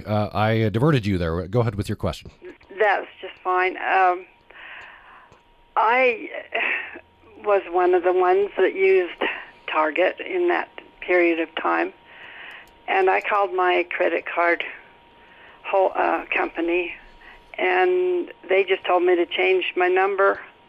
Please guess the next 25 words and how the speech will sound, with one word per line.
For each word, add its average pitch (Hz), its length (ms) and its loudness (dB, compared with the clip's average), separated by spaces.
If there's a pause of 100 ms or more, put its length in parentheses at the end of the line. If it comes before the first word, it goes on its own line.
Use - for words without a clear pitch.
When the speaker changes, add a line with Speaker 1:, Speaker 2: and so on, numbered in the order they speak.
(580)
Speaker 2:
get 180 100 -2
a 175 60 2
whole 180 220 2
new 175 140 4
card, 170 480 2
and 151 240 -8 (960)
go 175 260 2
from 170 200 0
there. 165 420 0 (720)
But 185 200 4
I'm 220 400 0 (240)
concerned 208 720 0
about, 175 440 2 (600)
I 208 260 2
do 202 200 4
a 170 80 2
lot 202 260 2
of 185 60 -4 (100)
shopping 170 680 -2 (580)
on 180 200 -2
the - 180 -4
internet 185 460 -2
because 175 420 -6
we 175 160 0
are 202 240 2